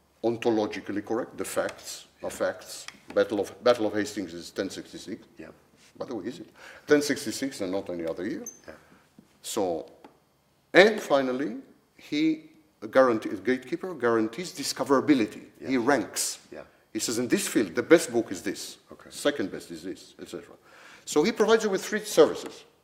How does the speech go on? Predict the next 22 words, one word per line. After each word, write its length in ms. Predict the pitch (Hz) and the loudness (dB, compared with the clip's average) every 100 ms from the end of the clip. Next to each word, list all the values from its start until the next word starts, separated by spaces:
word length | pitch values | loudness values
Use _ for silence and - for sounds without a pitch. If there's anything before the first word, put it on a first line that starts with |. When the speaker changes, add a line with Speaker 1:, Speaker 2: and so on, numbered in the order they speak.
| _ _ _ _ | _ _ _ _
Speaker 1:
Quality, 460 | - 143 185 - 214 - _ _ _ _ _ _ _ _ - | 4 6 6 0 -10 -14 _ _ _ _ _ _ _ _ -12
so 160 | 101 | -10
he 100 | 87 | -10
filters 380 | 95 - 156 151 | -4 -4 0 2
out 160 | 107 - | 2 2
trash. 240 | - 180 - - _ - | -6 -10 -16 -20 _ -6
Discoverability 840 | 143 - 135 127 117 143 190 208 | -2 6 6 8 4 2 -2 -4
tells 220 | 117 107 | -2 -2
you 140 | 98 82 - _ _ _ _ | -4 -8 -16 _ _ _ _
which 180 | 107 - | -8 -8
is 80 | 87 | -2
best, 360 | 117 127 - | 0 -2 -6
which 180 | 92 - | -12 -10
is, 280 | 78 - - | -12 -12 -20
Speaker 2:
Yeah. 80 | 80 78 _ | -20 -20 _
Speaker 1:
you 60 | - | -18
know, 80 | - _ _ _ - | -18 _ _ _ -8
not 160 | 120 | -4
so 80 | - | -4
good. 220 | 151 240 - - _ _ - - _ _ _ _ - | -4 -6 -12 -20 _ _ -20 -20 _ _ _ _ 2
And 200 | 185 165 | 2 4
he 180 | 190 | 0